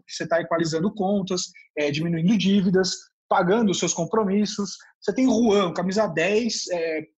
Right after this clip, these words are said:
que jogou já no time profissional lá em Blumenau, que é um dos destaques do time na base, e aí você não aposta no garoto, você traz um outro meia e fica sempre vivendo de expectativas de gera-, de contratações muito caras.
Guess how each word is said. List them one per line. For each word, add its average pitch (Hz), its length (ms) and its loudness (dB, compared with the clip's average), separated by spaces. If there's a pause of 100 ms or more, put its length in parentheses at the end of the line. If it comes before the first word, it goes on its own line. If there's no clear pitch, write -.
(160)
que 165 60 -8
jogou 175 200 0
já 220 100 2
no 214 100 0
time 233 180 -4
profissional 226 680 0
lá 175 160 -2
em 175 60 -4
Blumenau, 175 580 0 (240)
que 175 140 -4
é 196 80 0
um 214 100 2
dos 214 200 2
destaques - 360 -2
do 202 60 -4
time 208 220 -2
na 185 120 -2
base, 190 540 -2 (300)
e 196 100 0
aí 233 100 2
você 277 480 -2 (220)
não 302 400 0
aposta 285 500 0
no 202 80 0
garoto, 151 440 -2
você 151 200 -4
traz 208 300 0
um 202 80 0
outro 262 300 0
meia 247 440 2 (320)
e 214 220 -4
fica 247 260 0
sempre 277 320 0
vivendo 247 420 2
de 233 100 2
expectativas 240 760 0
de 226 140 -2
gera-, 220 220 2 (160)
de 180 240 -2
contratações 214 580 -2
muito 247 220 2
caras. 185 500 -2